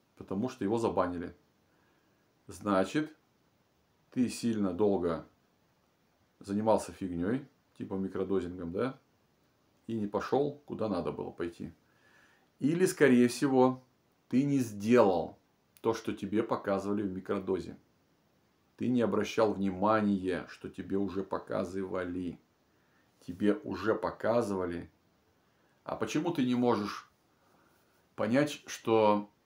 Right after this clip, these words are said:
тебе это уже показывали? Потому что ты это не воспринимаешь как реальность. Но воспринимать это как реальность ты только будешь только тогда, когда ты трипанешь.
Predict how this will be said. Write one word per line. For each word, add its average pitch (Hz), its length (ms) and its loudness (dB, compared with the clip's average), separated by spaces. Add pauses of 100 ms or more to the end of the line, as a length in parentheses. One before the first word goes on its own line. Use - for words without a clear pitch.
(960)
тебе 120 260 2
это 117 140 0
уже 104 140 0
показывали? 90 520 2
Потому 101 360 -2
что 110 200 -4
ты 120 580 -2 (400)
это 107 160 -4
не 104 140 2
воспринимаешь 101 640 -2
как - 220 -12
реальность. 92 600 -6 (1500)
Но 110 200 0
воспринимать 123 600 2
это 110 180 0
как 107 240 0
реальность 110 500 2
ты 98 80 -8
только 95 260 -6
будешь 92 300 -4
только 101 300 -6
тогда, 90 360 -4
когда 92 260 -6
ты 87 100 -8
трипанешь. 90 640 -10